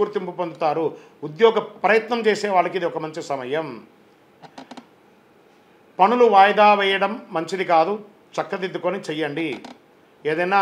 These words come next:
గడ్డు పరిస్థితి ఉంటే విరమించుకోవడం మంచిది. ప్రణాళికాయుక్తంగా పనులు చెయ్యండి. రుణాలు చెల్లించే విషయాలలో జాగ్రత్తగా చేసుకోండి. మీరు రుణాలు పొందాలనుకుంటే వాయిదా వేయండి. స్పోర్ట్స్ వాళ్ళకి చాలా బాగుంటుందని చెప్పచ్చు. షేర్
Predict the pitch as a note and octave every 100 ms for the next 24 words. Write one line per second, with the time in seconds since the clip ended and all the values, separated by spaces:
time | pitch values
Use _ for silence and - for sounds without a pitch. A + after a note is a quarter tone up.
0 | F#3+ - - A2 D#3+ E3+ G#3 F#3+ E3 F3+
1 | F3 G3 D#3+ F3+ E3 - D3 F3 D#3 C#3
2 | C#3 C#3 D#3 A2 - - - D#3+ G3 G#3+
3 | G#3+ G#3+ G#3 G3+ G3+ F3+ G3 E3+ F3 F3
4 | E3 D#3+ D#3 C#3+ E3 C3+ - - _ D3
5 | F#3 G#3+ G#3+ G#3 F#3+ F#3 F#3 F3+ E3 -
6 | F3 E3 E3 G3+ A3 - _ B2+ E3+ F#3+
7 | E3+ F3+ F3+ F3+ E3+ D3+ - C#3 B2+ D3
8 | E3 A2+ - _ _ _ - C#3+ G3+ G#3+
9 | F3 F#3+ G#3+ G3+ E3+ F#3 F#3+ E3+ F3+ F#3+
10 | C#3+ F3 F3 D#3 C3+ B2 D3 A#2+ - _
11 | - - - G#3 G#3+ - F#3+ E3+ D#3+ F#3
12 | D3+ D3 C#3 C#3+ D3+ C#3 C#3+ C#3 C3 C3+
13 | A#2+ A2 - _ - - G#3 A3